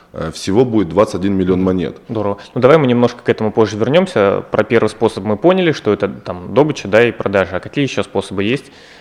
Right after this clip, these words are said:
Speaker 2: э, там, инвестирования
Speaker 1: Э,
Speaker 2: и
Speaker 1: второй
Speaker 2: заработка?
Speaker 1: способ — это просто, э,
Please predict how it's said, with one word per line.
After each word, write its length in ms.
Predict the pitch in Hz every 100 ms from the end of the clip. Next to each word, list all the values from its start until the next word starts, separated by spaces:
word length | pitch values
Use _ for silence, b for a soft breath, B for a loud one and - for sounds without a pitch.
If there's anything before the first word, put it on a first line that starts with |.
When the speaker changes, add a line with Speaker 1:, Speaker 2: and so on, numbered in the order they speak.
| -
Speaker 2:
э, 460 | 92 90 90 87 87
там, 140 | 90
инвестирования 760 | 95 101 101 107 95 87 85 85 B B B
Speaker 1:
Э, 260 | - 92 85
Speaker 2:
и 40 | 98
Speaker 1:
второй 320 | 127 185 214
Speaker 2:
заработка? 0 |
Speaker 1:
способ — 440 | - 196 196 131
это 180 | 101 -
просто, 360 | 101 139 - 104 - - _
э, 300 | 95 92